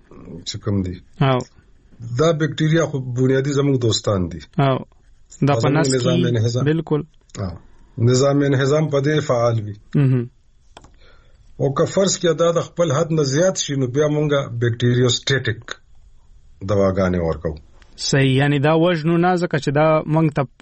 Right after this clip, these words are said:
Speaker 2: اړتیا ده، ضرورت دی د دغې بکټریاو په خپل دغه کې، نس کې.
Speaker 1: بالکل. نو هغه ډاکټر بیا دا په دې پوهیږي او د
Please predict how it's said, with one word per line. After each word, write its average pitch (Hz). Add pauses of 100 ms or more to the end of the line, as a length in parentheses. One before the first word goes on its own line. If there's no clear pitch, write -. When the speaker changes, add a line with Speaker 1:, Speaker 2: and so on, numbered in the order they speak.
(160)
Speaker 2:
اړتیا 165
ده، 147
ضرورت 135 (100)
دی 139
د 127
دغې 127 (420)
بکټریاو 131
په 120
خپل - (360)
دغه 120
کې، - (520)
نس 143 (120)
کې. 151 (1040)
Speaker 1:
بالکل. 104 (1200)
نو 143
هغه 156
ډاکټر 156
بیا 147
دا 139 (520)
په 131
دې 139 (100)
پوهیږي 156
او 143
د 143